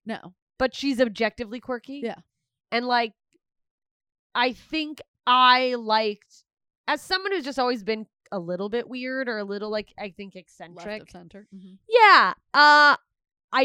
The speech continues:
Speaker 2: appreciated how comfortable she was in who she was, and I th-, I found that to be personally inspiring. To just be like, "Oh, yeah, no, you don't have to, like, try to
Speaker 1: She is
Speaker 2: fit
Speaker 1: a
Speaker 2: in with other
Speaker 1: character
Speaker 2: people."
Speaker 1: I wish I would have had in my life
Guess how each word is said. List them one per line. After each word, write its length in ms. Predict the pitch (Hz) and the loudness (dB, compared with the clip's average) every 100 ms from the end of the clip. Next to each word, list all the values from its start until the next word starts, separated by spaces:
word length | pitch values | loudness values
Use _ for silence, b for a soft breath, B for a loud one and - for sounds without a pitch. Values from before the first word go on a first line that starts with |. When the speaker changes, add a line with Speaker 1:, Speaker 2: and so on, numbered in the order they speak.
| 269 | 0
Speaker 2:
appreciated 640 | 262 - 269 262 285 269 254 | -2 -6 -10 -10 -10 -8 -8
how 200 | 220 220 | -8 -8
comfortable 580 | - 196 185 196 202 | -8 -10 -10 -14 -14
she 180 | 202 214 | -16 -14
was 340 | 185 180 185 175 | -10 -10 -10 -12
in 120 | 185 | -14
who 120 | 175 | -14
she 160 | - 180 | -16 -14
was, 380 | 170 170 202 - | -14 -14 -16 -16
and 140 | 185 | -14
I 60 | 175 | -14
th-, 160 | 175 | -14
I 80 | 196 | -14
found 220 | 185 180 | -12 -12
that 100 | 180 | -12
to 80 | - | -14
be 240 | 175 175 - | -14 -14 -14
personally 500 | - 214 - 180 175 | -12 -12 -12 -16 -18
inspiring. 720 | 165 - 151 143 156 170 180 _ _ _ _ _ | -20 -20 -20 -20 -20 -20 -20 _ _ _ _ _
To 80 | 190 | _
just 180 | 208 - | -20 -18
be 80 | |
like, 180 | 247 254 - | -16 -16 -14
"Oh, 220 | 554 466 508 | -10 -8 -8
yeah, 60 | 466 | -12
no, 80 | 330 | -14
you 140 | 349 | -16
don't 160 | 453 415 | -14 -12
have 100 | 415 | -12
to, 120 | 415 | -14
like, 200 | 392 392 | -14 -14
try 240 | - 330 349 | -12 -12 -10
to 260 | 370 349 320 | -12 -16 -20
Speaker 1:
She 340 | _ - 311 320 | _ -20 -18 -12
is 60 | |
Speaker 2:
fit 160 | 311 370 | -6 -4
Speaker 1:
a 100 | 392 | -4
Speaker 2:
in 80 | 370 | -4
with 100 | 311 | -4
other 220 | 294 294 | -4 -4
Speaker 1:
character 100 | 294 294 | -6 -8
Speaker 2:
people." 340 | - 220 180 190 | -6 -6 -6 -10
Speaker 1:
I 120 | 240 | -12
wish 320 | 220 220 220 | -14 -18 -16
I 100 | 247 | -16
would 160 | 220 214 | -16 -18
have 80 | 208 | -20
had 220 | 208 185 | -18 -18
in 120 | 190 | -20
my 120 | 185 170 | -20 -20
life 320 | 160 160 | -20 -20